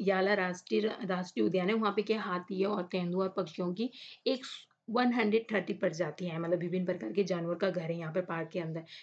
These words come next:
लेकिन पतंगला जो समुद्र के तट पर जो, उम, तट से जो सा-, जो साठ लोग आए थे वो क्या बह गए, लेकिन पानी में, पानी में क्या सिर्फ दो भैंसों के अलावा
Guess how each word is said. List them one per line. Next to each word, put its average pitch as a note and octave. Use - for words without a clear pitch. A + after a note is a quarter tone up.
लेकिन C4+
पतंगला G#3+
जो A#3+
समुद्र G#3
के A3+
तट F#3+
पर G#3+
जो, A3+
उम, G3
तट F#3+
से -
जो A#3+
सा-, G3
जो F#3+
साठ F3+
लोग G#3
आए F3
थे B3+
वो A3+
क्या B3+
बह G3+
गए, E3+
लेकिन G3+
पानी G#3
में, C#4+
पानी G#3+
में C4+
क्या C4+
सिर्फ E4
दो A3
भैंसों F#3+
के A3
अलावा G3